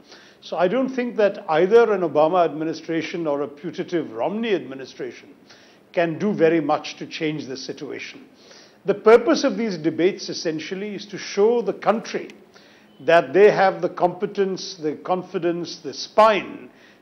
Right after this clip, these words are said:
to lead the United States in times of danger. That has always been the kind of purpose of a foreign policy debate. It really is not about specific issues of policy,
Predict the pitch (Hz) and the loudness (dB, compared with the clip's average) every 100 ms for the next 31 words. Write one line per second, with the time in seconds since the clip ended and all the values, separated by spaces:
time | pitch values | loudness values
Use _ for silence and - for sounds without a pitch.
0 | - 185 175 214 226 190 113 - 156 180 | -10 -8 -2 2 2 0 -8 -8 -2 2
1 | 175 165 - - 160 156 156 143 147 147 | 2 0 -4 -6 -6 -6 -10 -6 -6 -6
2 | 135 117 139 160 151 - - _ - - | -8 -10 -6 -6 -6 -10 -14 _ -20 -20
3 | _ - 190 226 202 214 220 226 151 175 | _ 2 4 4 4 4 4 2 2 0
4 | 196 185 - 170 175 165 - 160 160 170 | 0 -2 -2 -2 -2 -4 0 0 0 -4
5 | 151 139 151 139 139 131 120 - 120 107 | -4 -4 -4 -4 -6 -10 -10 -14 -16 -14
6 | 110 104 - _ _ - _ _ 185 151 | -12 -14 -18 _ _ -20 _ _ -4 -4
7 | 143 196 226 233 240 208 151 151 170 165 | 0 0 2 0 -2 -2 -6 0 0 2
8 | 160 139 135 - - 156 - 165 175 151 | 0 -2 -2 -6 -14 -10 -6 -4 -4 -6
9 | - 180 147 156 147 151 - 240 | -8 -6 -6 -6 -6 -6 -8 -12